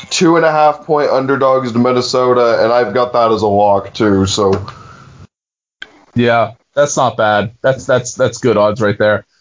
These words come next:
Speaker 2: Uh, do you guys have anything else before we go? Anything, uh, anything, uh, football related? Anything like that before we get to the, the meat of week one tomorrow?
Speaker 1: Um,
Speaker 2: Or today, I should say, 'cause I'm not sure when the pod will go up.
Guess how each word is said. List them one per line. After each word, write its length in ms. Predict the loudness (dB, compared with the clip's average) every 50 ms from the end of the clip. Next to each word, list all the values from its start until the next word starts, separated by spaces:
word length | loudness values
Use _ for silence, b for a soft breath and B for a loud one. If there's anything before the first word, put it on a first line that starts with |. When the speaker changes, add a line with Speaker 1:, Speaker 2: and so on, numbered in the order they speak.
| _ _ _ _ _ _ 0
Speaker 2:
Uh, 200 | 0 2 2 2
do 140 | 0 2
you 60 | 2 2
guys 140 | 2 2 0
have 100 | 0 0
anything 280 | 0 0 0 0 0 0
else 160 | 0 -2 -2
before 320 | -4 -8 -6 -2 0 0 0
we 120 | 0 0
go? 380 | 0 2 2 2 2 0 -2 -6 -14 -20 _ _ _ _ _ _ _ _ _ _ _ _ _ _ _ _ _ _ _ _ _ -4 -2
Anything, 480 | 0 0 0 0 0 0 2 2 2
uh, 220 | 2 2 0 0 0 0
anything, 440 | 0 0 0 0 0 2 2 2 4
uh, 520 | 4 2 2 2 2 4 4 2 2 0 -4 -10 _
football 380 | -2 -2 -2 0 2 2 2
related? 560 | 2 2 2 2 2 4 4 4 2 2 0 -4 _ _ _ -20 -20 -20 -20 _ _ _ -6
Anything 340 | -2 0 0 0 2 2 2
like 160 | 2 0 0
that 160 | 0 0 0
before 320 | 0 -4 -4 -2 0 0 2
we 140 | 2 2 2
get 180 | 0 0 0 0
to 140 | 0 2
the, 220 | 4 4 2 2 0 0
the 120 | 0 2
meat 200 | 2 2 2 2
of 120 | 2 0
week 240 | 2 0 0 0 0
one 240 | 0 0 0 0 0
tomorrow? 480 | 0 0 0 2 2 2 2 0 0 -4 _ _ _ _ _ _ _ _ -6
Speaker 1:
Um, 640 | -4 -2 0 0 0 0 0 0 -2 -4 -6 -8 -8
Speaker 2:
Or 20 | -4
today, 180 | 0 0 2
I 60 | 2 2
should 180 | 2 0 -2 0
say, 220 | 2 2 2 2
'cause 100 | 0 -2
I'm 120 | -2 -2 0
not 120 | 0 -2
sure 120 | -2 -2 0
when 80 | 0
the 60 | 0
pod 240 | 0 2 2 2 2
will 60 | 2
go 160 | 2 2 2 2
up. 160 | 2 0